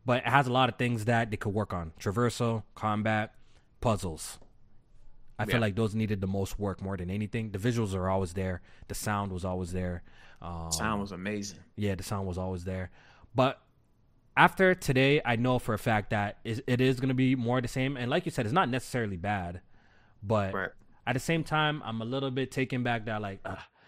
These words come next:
Speaker 1: yo, they could have done something r-, really, you know, special with this franchise. So it's been confirmed, J-Man, that the game is just as long as the original.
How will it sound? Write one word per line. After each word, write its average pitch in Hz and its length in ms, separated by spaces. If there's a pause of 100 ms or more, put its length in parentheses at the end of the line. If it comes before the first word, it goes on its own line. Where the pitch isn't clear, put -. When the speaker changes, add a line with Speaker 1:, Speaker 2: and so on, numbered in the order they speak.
(540)
Speaker 1:
yo, 98 200
they 107 140
could - 140
have 95 100
done 101 120
something 98 240 (200)
r-, 87 160
really, 95 420 (100)
you 95 80
know, 87 80
special - 320
with 92 80
this - 60
franchise. 95 360
So 117 120
it's 123 140
been 185 120
confirmed, 175 440
J-Man, 110 320
that 110 140
the 104 60
game 120 340
is 101 160
just 110 260
as 104 60
long 104 260
as 87 200 (180)
the 107 60
original. 85 380